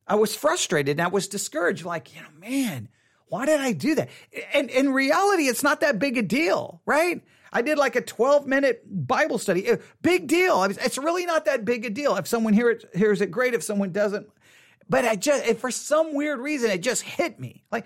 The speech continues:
sometimes discouragement, you don't even know why you're discouraged. Like, really, should that discourage me? I should have just said, "Well,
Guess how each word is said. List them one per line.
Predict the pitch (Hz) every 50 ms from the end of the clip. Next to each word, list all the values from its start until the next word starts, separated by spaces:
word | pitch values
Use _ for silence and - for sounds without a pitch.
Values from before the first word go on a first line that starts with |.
| - - -
sometimes | - - 349 381 392 330 339 349 320 190 170
discouragement, | 190 226 220 - - 302 320 311 247 214 226 208 208
you | 247 285
don't | 311 320 330
even | 311 311 302
know | 302 285 269
why | 233 208 233 254
you're | 262 240 247 214
discouraged. | 208 202 - - 254 196 131 - - -
Like, | 254 262 - - - _ _
really, | 185 285 349 320 240 175
should | - - 214 180 190
that | 240 277 285 -
discourage | 269 - - - 220 247 269 311 311 262 254
me? | 311 330 320
I | 302 247
should | - 226 202
have | 202 170
just | 175 190 185 - -
said, | 185 165 151 127
"Well, | - 254 302 339 -